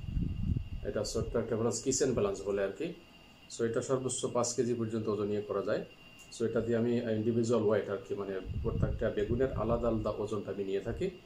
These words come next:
So, এটা, আহ, এটা চাপ দিলে এখানে জিরো আছে, জিরো এটাতে চাপ দিলে automatic এটা জিরো হয়ে যায়। So, তখন আমি এটার ওয়েটটা count করতে পারি। So, দেখেন এরা, আহ,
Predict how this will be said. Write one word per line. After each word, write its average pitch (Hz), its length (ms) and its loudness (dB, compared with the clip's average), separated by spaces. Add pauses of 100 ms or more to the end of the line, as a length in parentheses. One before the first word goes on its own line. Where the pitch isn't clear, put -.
(720)
So, 104 200 4
এটা, 104 320 0
আহ, - 520 -4
এটা 104 160 -4
চাপ 101 200 -2
দিলে 110 180 0
এখানে 107 200 0
জিরো 107 260 0
আছে, 117 260 2 (520)
জিরো 104 220 2
এটাতে 101 320 0
চাপ 101 260 -2
দিলে 143 280 2
automatic 101 520 -4
এটা 101 120 0
জিরো 104 260 0
হয়ে 117 180 6
যায়। 180 180 0 (480)
So, 110 60 -4
তখন 110 300 2
আমি 107 160 2
এটার 101 240 0
ওয়েটটা 101 320 0
count 95 300 -4
করতে 92 200 -8
পারি। 90 220 -4 (1600)
So, 98 200 -2
দেখেন 95 300 -4
এরা, 95 300 -2 (920)
আহ, 92 400 -4